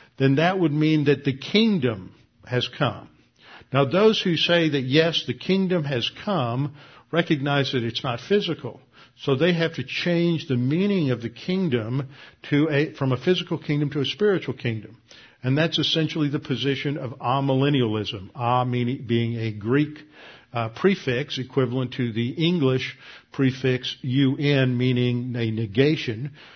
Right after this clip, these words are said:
And millennial, which is built on a Latin word. I don't know who combined a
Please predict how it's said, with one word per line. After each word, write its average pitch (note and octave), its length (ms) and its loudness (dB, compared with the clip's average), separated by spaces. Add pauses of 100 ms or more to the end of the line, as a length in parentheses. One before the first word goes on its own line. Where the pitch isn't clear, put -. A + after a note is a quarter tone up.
(340)
And B2 540 0
millennial, C3 760 4 (220)
which B2 220 -6
is A2 80 -4
built A#2+ 320 -2
on A#2 160 -4
a A2 60 -4
Latin A#2+ 540 0
word. A2+ 400 -6 (600)
I A2 60 -8
don't A2+ 100 -2
know A2 100 -6
who A2 220 0
combined A2+ 600 -4
a G2+ 280 -8